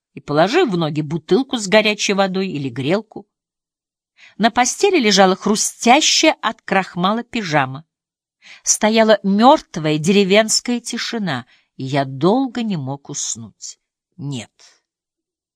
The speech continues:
не привидения волновали меня. Их я как-нибудь одолел бы. Вспоминались многие трюки К Г Б в отношении иностранцев, поселенных в одиночные номера. Внезапно входила дама в халате,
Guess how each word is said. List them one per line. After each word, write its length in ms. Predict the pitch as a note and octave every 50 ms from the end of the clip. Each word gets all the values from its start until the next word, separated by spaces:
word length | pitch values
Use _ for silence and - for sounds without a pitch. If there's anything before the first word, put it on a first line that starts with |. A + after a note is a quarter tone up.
| _ _
не 240 | - D3+ E3 F#3 F3+
привидения 800 | E3+ F3 F#3 G3 F#3 G#3 G3 E3 D#3 D#3+ C3+ A2+ A2 A#2+ A#2+ A#2
волновали 560 | C3 C#3 C3+ B2 B2 B2 B2 A2+ A2 G#2+ G#2
меня. 360 | G2+ G#2 G#2+ G#2+ F#2+ - - _ _ _ _ _ _ _ _ _ _ _ _ _ _ _ _ _ _ _ _ _
Их 300 | C3+ D3+ F3 F3 - -
я 160 | G3 F#3 E3+
как-нибудь 720 | - - D#3 C#3+ - - - E3+ E3 D#3 D#3+ D#3+ - - -
одолел 640 | - E3 D#3 D3 F3+ F#3 F#3 F3+ F3+ D#3+ B2 A2+ A#2
бы. 220 | G#2 - - _ _ _ _ _ _ _ _ _ _ _ _ _ _ _ _ _ - - - -
Вспоминались 680 | - - - - - A3+ A3+ A#3+ B3 B3+ B3 B3 - -
многие 440 | A#3 A3+ A#3+ C4+ D#4 E4 C4+ C#4+ C#4
трюки 360 | - - - C4+ C4 - C4+
К 160 | A#3 - C4+ A#3
Г 120 | A3 B3
Б 200 | G3+ F#3+ F#3+ D#3
в 60 | C#3+
отношении 520 | D#3 - - D#3+ D#3+ - - E3+ D#3 D3+ D3+
иностранцев, 680 | D#3 D3+ D3 - - E3+ F#3+ G#3 A#3 - - D4+ C#4+ _
поселенных 680 | - G#3+ A3 - - E3+ E3+ E3+ F3+ F#3 G3 A3 - -
в 40 | G3
одиночные 640 | F#3 D#3+ D#3+ D3 C#3 C#3 C3+ - - - D#3 D#3 D3
номера. 440 | D3 C#3+ C#3 C3+ A2+ F#2 C#3 - _ _ _ _ _ _ _ _ _ _
Внезапно 760 | - B2 C3+ F3 G3 A3+ G#3 E3 F#3+ D#3 - - - B2+ B2+
входила 480 | - - - D3+ D3 C3+ D3 C#3 C#3 C3+
дама 320 | C#3 C#3+ C3 A#2 A2+ G#2+
в 60 | -
халате, 600 | - - - D3+ D3 B2+ A2 A#2+ - - A#3 C4+